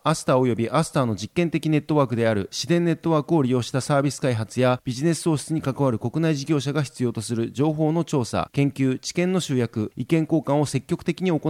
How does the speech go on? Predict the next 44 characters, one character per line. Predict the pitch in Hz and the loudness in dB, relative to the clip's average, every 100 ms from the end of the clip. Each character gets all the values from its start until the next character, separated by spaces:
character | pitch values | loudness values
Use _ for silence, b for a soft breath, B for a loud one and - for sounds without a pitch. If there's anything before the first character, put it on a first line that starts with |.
| 165 | 0
う | 165 | 0
と | |
し | 175 | -4
て | - | -2
い | 90 | -4
ま | 85 | -4
す。 | - - _ | -6 -14 _
設 | 143 - | -8 -2
立 | 180 160 | -4 -2
初 | - 175 | -2 0
期 | 156 | 2
の | 156 | 0
活 | - 131 127 | 0 -4 0
動 | 143 | 2
内 | 143 143 | 4 4
容 | 120 | 2
と | 110 | -2
し | 101 | -2
て | 117 | 0
は、 | 101 - | 0 0
ブ | - | 2
ロ | 127 | 2
ッ | 147 | 2
ク | - | 0
チ | 156 | 0
ェ | 127 | 0
ー | 113 | 0
ン、 | |
エ | 131 | 2
ヌ | |
エ | 156 | 0
フ | - | 0
テ | 165 | 0
ィ | |
ー | 156 | 2
の | 165 | 2
活 | - - 147 | 0 -2 0
用 | 147 | 0
ケ | 131 151 | 2 -2
ー | |
ス | 120 120 127 - | -2 -4 -6 0
を | 165 - | 0 2
提 | 117 104 | 0 0
案、 | 95 85 | -2 -4